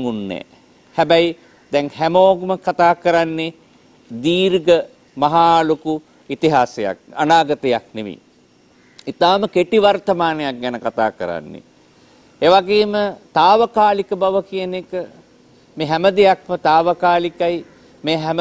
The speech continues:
දෙයක්ම නැසෙන සුළුයි, මේ හැම දෙයක්ම නැති වෙන සුළුයි, මේ හැම දෙයක්ම ඉක්මනින් වෙනස් වෙන සුළුයි,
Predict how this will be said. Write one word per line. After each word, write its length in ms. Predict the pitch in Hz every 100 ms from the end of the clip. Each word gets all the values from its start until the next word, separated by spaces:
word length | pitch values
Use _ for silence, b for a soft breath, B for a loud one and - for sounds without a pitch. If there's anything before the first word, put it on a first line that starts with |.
| 175
දෙයක්ම 360 | 180 175 - 165
නැසෙන 460 | 139 139 180 180
සුළුයි, 480 | 170 180 175 175 170 b b b _ -
මේ 280 | 127 139
හැම 200 | 156 151
දෙයක්ම 480 | 165 165 175 170 - 156
නැති 320 | 131 131 196
වෙන 260 | 190 185
සුළුයි, 540 | 180 185 180 180 180 175 b b _ -
මේ 120 | 156
හැම 200 | 151 151
දෙයක්ම 560 | 170 175 175 170 - 170 160 143
ඉක්මනින් 580 | - 127 165 175 165 147
වෙනස් 420 | 131 160 185 -
වෙන 220 | 196 180
සුළුයි, 420 | 180 185 180 175